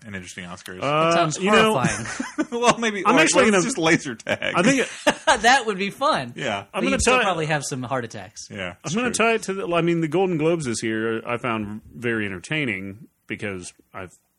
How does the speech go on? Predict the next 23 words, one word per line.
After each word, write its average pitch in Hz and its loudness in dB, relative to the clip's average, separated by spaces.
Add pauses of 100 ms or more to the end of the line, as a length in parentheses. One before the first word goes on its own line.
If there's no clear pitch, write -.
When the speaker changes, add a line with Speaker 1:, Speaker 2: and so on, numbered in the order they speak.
Speaker 2:
found 92 -12
Ricky 98 -10
Gervais 95 -8
making 98 -10
everybody 95 -10
uncomfortable 113 -6
really 98 -8
entertaining. 90 -12 (500)
Um, 101 -4 (500)
Speaker 3:
But - -10
Speaker 2:
so 170 2
Speaker 3:
that's 160 2
not 151 -2
the, 131 -6 (120)
but 147 -6
that's 156 -2
not 143 -4
the 120 -8
purpose 156 -8
of 120 -14
the 117 -8
Golden 107 -10
Globes. 107 -12